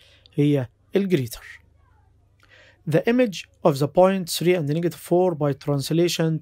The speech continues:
two and five. هنشوف ال two هنا، ال، سوري، ال three بقت two، يبقى إيه؟ هه، يبقى نقصت one، مظبوط؟ طيب،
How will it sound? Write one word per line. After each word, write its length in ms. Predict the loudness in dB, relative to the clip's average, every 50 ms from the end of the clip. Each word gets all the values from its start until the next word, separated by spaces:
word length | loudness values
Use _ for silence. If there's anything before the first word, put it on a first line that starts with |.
| -4 -2
two 120 | 0 0 0
and 280 | 0 -2 -2 -2 -4 -8 -10
five. 500 | -4 0 0 0 0 0 -8 -16 -20 -20 -20 _ _ _ _ -20 -20 _ -20 -20 -20 -20 -20 _ -4
هنشوف 600 | -2 -2 -2 0 0 0 0 0 -4 -8 -20 -20 -20 _ _ -6
ال 80 | -4 -2 0 2
two 40 |
هنا، 320 | 2 4 2 2 -2 -4 -6 _ _ _ _ _ _ _ _ _ _ 0
ال، 360 | 0 2 2 2 2 2 0 0
سوري، 280 | 0 0 0 0 -2
ال 40 | -4
three 280 | -4 -2 0 0 2 2
بقت 400 | 2 2 2 2 0 -2 -6 -20 -12 -4 0
two، 240 | 2 2 2 2 0 -4 _ _ _ _ _ _ -2
يبقى 260 | -2 0 0 0 0
إيه؟ 320 | 2 2 2 0 0 -4 _ _ _ _ _ _ _ _
هه، 200 | 0 0 0 -2 _ _ _ _ -4
يبقى 200 | -2 0 0 2
نقصت 400 | 2 0 0 0 -2 -2 0 2
one، 280 | 2 2 2 -2 -6 -10 _ _ _ _ -8 -6
مظبوط؟ 460 | -6 0 2 2 2 2 _ -10 -20 _ _ _ _ -20 -20 -20 -20 -20 -20 _ _ -4
طيب، 200 | -2 -2 -2